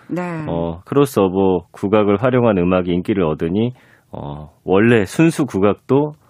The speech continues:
Speaker 2: 함께 인기가 올라가는구나 경험했기 때문에, 뭐, 이런 변화는 아주 바람직하지 않나 싶습니다.
Speaker 1: 네.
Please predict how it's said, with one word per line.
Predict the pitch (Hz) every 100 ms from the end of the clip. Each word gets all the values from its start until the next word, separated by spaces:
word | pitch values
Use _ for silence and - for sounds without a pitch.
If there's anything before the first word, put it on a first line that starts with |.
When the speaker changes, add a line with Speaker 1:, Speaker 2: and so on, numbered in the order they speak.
| _
Speaker 2:
함께 | _ 180 180 - 95 90
인기가 | 92 98 90
올라가는구나 | 90 117 113 104 92 78 78 76 82 -
경험했기 | 95 92 120 123 117
때문에, | 98 78 87 90 92
뭐, | 90 87
이런 | 110 104
변화는 | 90 95
아주 | 87 73 85 80 -
바람직하지 | 92 90 92 - 90 85
않나 | 73
싶습니다. | 76 - - - 165
Speaker 1:
네. | 190 175